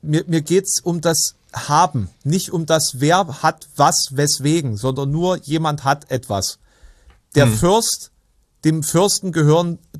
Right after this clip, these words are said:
Speaker 1: die Wälder und deswegen darfst du da kein, kein Holz sammeln und keine, äh, äh, Tiere schießen.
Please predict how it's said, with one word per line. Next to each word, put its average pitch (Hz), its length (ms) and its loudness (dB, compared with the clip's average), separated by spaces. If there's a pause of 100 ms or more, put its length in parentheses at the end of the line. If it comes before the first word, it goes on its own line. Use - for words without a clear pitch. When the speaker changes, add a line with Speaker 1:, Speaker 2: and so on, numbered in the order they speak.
Speaker 1:
die 147 260 2 (120)
Wälder 190 420 4
und 156 140 -2
deswegen 160 360 -2
darfst 151 260 0
du 160 60 -6
da 147 200 2
kein, 143 460 0 (100)
kein 139 240 0
Holz 147 280 2
sammeln 147 520 0 (300)
und 143 440 -2
keine, 139 260 2
äh, 131 960 -2
äh, 135 40 -14
Tiere 127 280 -2
schießen. 101 340 -6